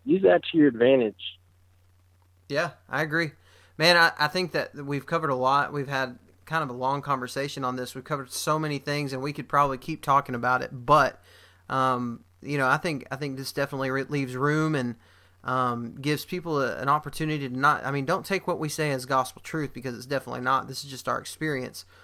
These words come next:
Speaker 2: But, um, but maybe there's some, some little nuggets in here that you can take into the woods with you next time.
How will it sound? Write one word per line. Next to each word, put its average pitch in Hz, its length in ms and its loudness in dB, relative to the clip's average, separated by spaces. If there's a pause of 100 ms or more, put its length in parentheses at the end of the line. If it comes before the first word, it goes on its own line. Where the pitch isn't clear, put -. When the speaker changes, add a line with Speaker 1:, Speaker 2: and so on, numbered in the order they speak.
(320)
Speaker 2:
But, 131 560 0
um, 120 500 -2
but 127 200 -2
maybe 156 240 0
there's 143 200 -4
some, 139 380 -2
some 151 180 -4
little 139 180 -2
nuggets 135 380 -2
in 131 80 -6
here 131 160 -4
that 117 120 -6
you 127 120 -8
can 127 140 -10
take 135 240 -6
into 127 140 -4
the 127 80 -6
woods 131 220 -6
with 131 180 -8
you 131 80 -8
next 123 240 -8
time. 139 340 0